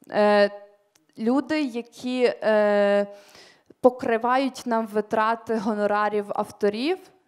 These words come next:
е, які, е, наприклад, е, покривають абсолютно всю програму, а ми тільки даємо там людський, технічний ресурс. І також ми, е,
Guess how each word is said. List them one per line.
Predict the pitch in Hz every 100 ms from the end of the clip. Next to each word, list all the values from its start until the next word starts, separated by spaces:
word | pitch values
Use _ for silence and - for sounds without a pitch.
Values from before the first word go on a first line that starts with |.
| _ _ -
е, | 220 214 214
які, | 208 214 220 _ - 247 233 226 226 - 269
е, | - 214 208 208
наприклад, | 208 202 202 220 - 196 185 - -
е, | 202 196 190 190 _ _ -
покривають | - 240 220 214
абсолютно | - - 254 226 226 226
всю | 202 - 226
програму, | - 208 190 214 240 320 302 240
а | 214
ми | 220 247
тільки | - 226 208 208
даємо | 202 196 196 190
там | 190 185 180
людський, | 190 190 - 254 254
технічний | - - - 208 202 - 190
ресурс. | 190 185 - - - - - _ - -
І | 247
також | 262 311 - 277 -
ми, | 247 226 240
е, | 240 214 - 208 202 202 196 202